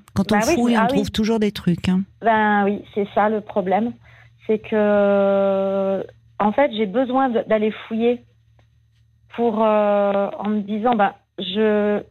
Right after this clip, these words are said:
Speaker 2: si je trouve rien, ça me rassurera.
Speaker 1: Alors, qu'est-ce que vous avez trouvé dans ce téléphone ?
Speaker 2: Bah, j'ai trouvé, euh, que leur conversation,
Speaker 1: Oui.
Speaker 2: et que, et que quand il m'a connue, il continuait de discuter avec elle, en fait, alors qu'il m'avait dit que ça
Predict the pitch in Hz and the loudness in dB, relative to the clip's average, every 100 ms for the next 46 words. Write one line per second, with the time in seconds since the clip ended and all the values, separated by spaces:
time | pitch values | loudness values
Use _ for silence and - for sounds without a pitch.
0 | _ _ 269 247 262 - 233 233 226 247 | _ _ -2 0 0 -2 -2 2 2 2
1 | 302 302 240 220 226 - 226 196 190 185 | 0 -2 -2 -2 -4 -6 -8 -4 -4 -4
2 | _ - 175 160 - 190 - 185 175 165 | _ 0 0 2 -2 -2 -2 0 0 0
3 | 156 - 175 170 160 160 160 - 160 151 | -2 -4 -4 -2 0 0 -2 -2 0 2
4 | 147 151 143 - 143 147 - 151 160 160 | 0 0 -2 -2 -2 0 0 0 2 -2
5 | - _ _ _ _ _ _ 254 247 269 | -6 _ _ _ _ _ _ -2 0 0
6 | 262 269 247 269 269 269 226 220 220 214 | -2 -4 0 2 2 0 0 0 0 0
7 | 220 - - 226 208 208 214 208 240 226 | -4 -8 -10 -4 -2 0 0 -2 0 0
8 | 220 240 233 381 440 _ _ _ _ 190 | 0 -2 -2 -6 -8 _ _ _ _ 0
9 | 233 170 226 214 208 202 202 196 196 202 | 2 2 0 2 2 2 2 2 2 0
10 | 214 - 214 240 226 226 208 202 196 190 | -4 -4 -4 -4 -4 -2 0 2 2 0
11 | 185 185 - 190 196 294 359 - 208 - | -2 -4 -4 -2 0 0 -2 -4 -6 -4
12 | 202 220 262 214 208 202 185 196 - 226 | 0 0 0 -2 -2 -2 -6 -14 -4 -2
13 | 254 233 233 208 196 196 190 - 196 - | 0 0 0 0 -2 -4 -4 0 -2 0
14 | 208 185 170 185 226 196 | -2 -2 -4 -8 -4 -4